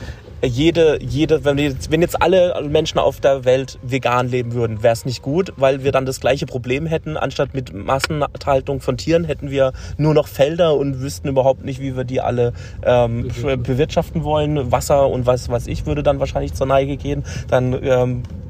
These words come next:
Speaker 1: ist ja meistens, sind's irgendwelche Monokulturen, die dann von Schädlingen befallen werden und dann Ernteausfälle und dann hungert halt gleich mal, was weiß ich, die Hälfte des Planetens. Also ich finde es nicht okay, äh, ich bin, ich spreche mich für einen Mix aus. Also sagen wir mal, wenn wir das jetzt so aufdritteln würden, ein Drittel vegan,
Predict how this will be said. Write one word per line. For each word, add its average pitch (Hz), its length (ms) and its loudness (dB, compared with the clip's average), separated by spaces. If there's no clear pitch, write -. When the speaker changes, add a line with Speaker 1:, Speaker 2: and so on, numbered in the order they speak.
Speaker 1:
ist - 260 -8
ja 139 60 6
meistens, 131 380 2
sind's 135 220 -4
irgendwelche 131 340 0
Monokulturen, 156 720 2
die 143 80 -4
dann 131 160 2
von 127 220 0
Schädlingen 147 480 -2
befallen 139 360 0
werden 139 240 0
und 139 140 0
dann 135 120 4
Ernteausfälle 131 720 2
und 127 80 2
dann 123 140 2
hungert 151 240 2
halt 120 180 -2
gleich 117 200 -4
mal, 117 260 0
was - 160 -4
weiß 117 140 -4
ich, 120 100 -6
die 123 100 -4
Hälfte 120 240 -2
des 113 120 -6
Planetens. 127 520 -2
Also 127 180 2
ich 131 100 0
finde 147 220 -2
es - 80 -4
nicht 147 160 -2
okay, 143 400 0
äh, 135 300 4
ich - 280 -6
bin, 135 320 0
ich - 120 -8
spreche - 260 -2
mich 175 140 -2
für 165 180 2
einen 120 260 0
Mix - 280 -4
aus. 214 340 -2
Also 123 240 0
sagen 120 260 0
wir 123 60 2
mal, 120 240 2
wenn 120 80 0
wir 120 80 2
das 113 160 -2
jetzt 113 140 -2
so 117 80 0
aufdritteln 180 500 2
würden, 160 200 -4
ein - 40 -4
Drittel 120 260 -4
vegan, 165 420 0